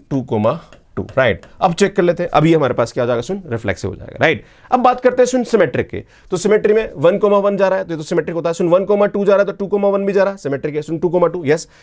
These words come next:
ये हमारे पास ये हो गया, ये भी। अब बात करेंगे सुन ट्रांजिटिव है कि नहीं, राइट? तो ट्रांजिटिव के लिए क्या होता है सुन, जब भी हमारे पास ये तो, तो इसको हटाएंगे हम, तो यार वन comma टू इसमें जा रहा है, है ना? बिल्कुल वन comma टू इसमें जा रहा है।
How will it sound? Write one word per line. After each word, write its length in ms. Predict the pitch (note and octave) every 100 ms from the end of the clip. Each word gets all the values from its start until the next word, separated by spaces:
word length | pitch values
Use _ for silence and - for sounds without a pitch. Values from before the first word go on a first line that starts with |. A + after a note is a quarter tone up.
| _ -
ये 120 | D#3
हमारे 160 | E3
पास 180 | E3 E3
ये 40 | E3
हो 40 |
गया, 100 | D#3+
ये 60 | C#3
भी। 140 | D3 -
अब 80 | G3+
बात 160 | A#3
करेंगे 240 | A#3 A#3+ A#3
सुन 180 | A#3+ A3
ट्रांजिटिव 440 | E3 D3+ E3 E3+
है 120 | A2
कि 80 | F#2
नहीं, 180 | E2+ - - _
राइट? 240 | C#3 D#3 - _ -
तो 40 | G#3+
ट्रांजिटिव 420 | F3 G#3 A3 A#3+
के 60 | A#3+
लिए 80 |
क्या 120 | A3+ A#3
होता 140 | A#3
है 40 |
सुन, 160 | A#3 A#3+
जब 120 | F#3
भी 60 | A3+
हमारे 180 | A3 G#3
पास 200 | G#3 G3+
ये 60 |
तो, 80 | F#3
तो 80 | F#3
इसको 200 | D#3+ F3+
हटाएंगे 300 | D#3 E3+ E3+
हम, 140 | F3+
तो 140 | F3 C#3
यार 140 | C#3
वन 160 | C#3 C#3+
comma 220 | D3 D3+
टू 160 | D#3
इसमें 220 | D3 - D#3
जा 100 | D3
रहा 100 | E3+
है, 260 | F#3 _ _ _
है 60 | D3+
ना? 80 | D3
बिल्कुल 240 | C3 C3+
वन 140 | C3
comma 200 | C3 C3+
टू 80 | B2+
इसमें 140 | C3+ C3
जा 100 | A#2+
रहा 100 |
है। 60 | A#2+